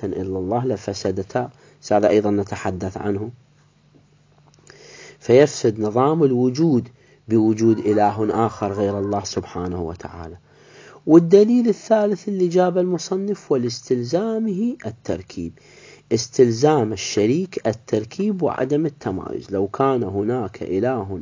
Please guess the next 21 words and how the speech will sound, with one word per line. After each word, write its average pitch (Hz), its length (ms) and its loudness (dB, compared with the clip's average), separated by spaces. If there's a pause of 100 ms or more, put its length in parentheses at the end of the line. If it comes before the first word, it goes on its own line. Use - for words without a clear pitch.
آخر 113 400 -2
غير 135 460 2
الله 175 300 4
لاستلزم 110 680 0
ذلك 160 500 2
أن 107 160 -2
يكون 127 360 4
مركبا. 135 720 2 (960)
لماذا؟ 190 480 2
قال: 110 420 -2
"لاشتراك 120 760 -2
الواجبين". 98 760 -2 (640)
الواجبين، 101 720 0 (220)
لأنه 98 500 0
هناك 127 380 2
واجبين، 113 560 0
فهذا 107 300 -6
يستلزم 113 520 -2
التركيب 107 520 -6
كما 104 240 -6
سنبين. - 520 -14